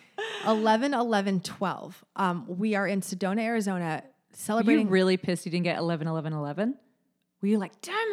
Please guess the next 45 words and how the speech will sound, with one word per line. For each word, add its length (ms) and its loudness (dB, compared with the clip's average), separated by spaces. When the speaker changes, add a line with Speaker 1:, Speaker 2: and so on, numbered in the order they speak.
Speaker 2:
it, 140 -4
should 200 -12
have 100 0
met 120 2
you 160 0
a 60 2
year 180 0
before"? 280 0
Speaker 1:
No, 200 8
we 200 4
got 260 4
married 320 2
on 100 2
eleven 260 2
eleven 280 0
eleven. 500 -4
Speaker 2:
Oh, 40 -2
I 80 0
thought 40 -4
Speaker 1:
But 120 8
Speaker 2:
you 40 2
said 120 4
Speaker 1:
this 60 6
was 140 6
our 40 6
Speaker 2:
eleven 60 4
eleven 140 4
twelve. 280 8
Speaker 1:
one-year 260 2
anniversary. 580 -2
Speaker 2:
Oh, 160 -2
got 140 -2
it. 160 -8
Speaker 1:
So 240 -2
this 140 2
Speaker 2:
Sorry. 400 6
Speaker 1:
was, 100 6
this 60 -4
was 160 0
eleven 320 0
eleven 360 0
twelve. 260 0
Speaker 2:
Okay. 100 -6
You 360 0
are 400 -4